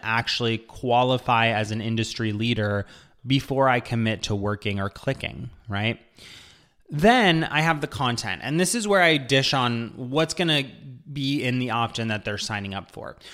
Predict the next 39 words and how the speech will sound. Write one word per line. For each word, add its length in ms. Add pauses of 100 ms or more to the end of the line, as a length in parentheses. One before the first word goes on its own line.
(100)
So 300
this 240
can 180
be, 140
like, 220
three 240
to 80
five 280
sentences 640
that 100
just 280
talk 400
about, 600
here's 360
what's 160
gonna 160
be 120
inside, 560
here's 260
the, 260
the 120
transformation 760
it's 100
gonna 180
create 320
for 140
you, 220 (400)
or 380
it 180
can 140 (120)
be 120
a 40
simple 300
sentence 400
with 140
some 160
bullet 220
points, 460
right? 280